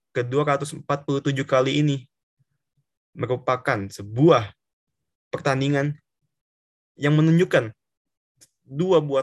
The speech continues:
tahta yang berbeda antara dua tim ini. Barca dengan semangat barunya dan Real Madrid dengan terpelesetnya.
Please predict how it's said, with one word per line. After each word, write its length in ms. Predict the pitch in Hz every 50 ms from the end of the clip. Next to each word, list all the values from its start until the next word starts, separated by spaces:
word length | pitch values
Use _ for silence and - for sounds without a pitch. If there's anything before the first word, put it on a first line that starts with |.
| -
tahta 400 | - 151 147 139 151 - 151 139
yang 80 | 127 120
berbeda 400 | 117 110 117 117 113 113 110 104
antara 240 | 110 107 113 - 107
dua 160 | 107 110 110
tim 160 | - 117 110
ini. 320 | 110 107 104 101 98 98 _ _ _ _ _ _ _ _ _ _ _ _
Barca 560 | - 120 120 127 - - 160 139 113 107 107 - _ _ _ _ _ _ _ _ _ _
dengan 240 | - 117 117 117 113
semangat 320 | - 123 120 120 123 123
barunya 560 | 120 123 117 117 123 131 139 143 143 143 147 - _ _ _ _
dan 240 | _ - 107 107 113
Real 240 | 113 123 127 127 127
Madrid 400 | 139 143 147 143 147 123 - - _ _ _ _ _ _ _ _ _ _ _ _ _ _ _ _ _ _ _ _ _ _ _ -
dengan 240 | 135 139 156 147 135
terpelesetnya. 800 | 123 - 113 - 120 117 117 - - 110 - - 104 104 104